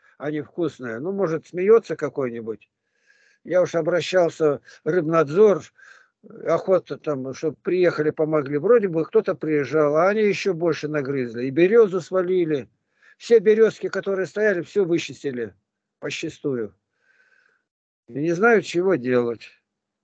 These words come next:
И три пруда полностью истощили. А дыры такие, человек лезет туда,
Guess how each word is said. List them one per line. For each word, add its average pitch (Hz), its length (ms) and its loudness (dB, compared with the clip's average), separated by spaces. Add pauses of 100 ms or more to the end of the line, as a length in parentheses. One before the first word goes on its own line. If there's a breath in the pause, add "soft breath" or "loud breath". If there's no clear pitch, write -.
(140)
И 147 180 -4 (280 soft breath)
три 240 200 2
пруда 190 680 4
полностью 185 500 0
истощили. 139 800 -6 (360)
А 156 280 0 (220 soft breath)
дыры 220 320 4
такие, 151 540 -2
человек 190 560 -2
лезет 143 300 -4
туда, 127 380 -4